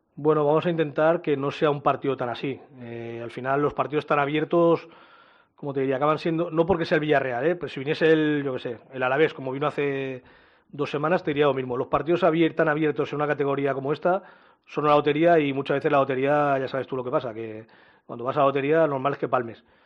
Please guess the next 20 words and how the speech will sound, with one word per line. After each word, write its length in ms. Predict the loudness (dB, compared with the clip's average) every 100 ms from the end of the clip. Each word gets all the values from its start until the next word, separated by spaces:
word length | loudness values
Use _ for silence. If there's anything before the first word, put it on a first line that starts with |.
| _ _
Entonces, 240 | -12 -8
tenemos 200 | -6 -6
que 60 | -4
intentar 320 | -4 0 0
tener 320 | 0 0 0
el 120 | 0
partido 380 | 0 -2 -2 -4
controlado, 460 | -4 -2 0 2 2
todo 140 | 0
lo 40 | -2
controlado 300 | -2 -2 -2
que 80 |
podamos, 400 | 0 2 2 -2
teniendo 200 | -8 -8
en 40 | -8
cuenta 320 | -8 -6 -4
que 60 | -6
el 80 |
rival 240 | -6 -4 -4
es, 240 | -6 -12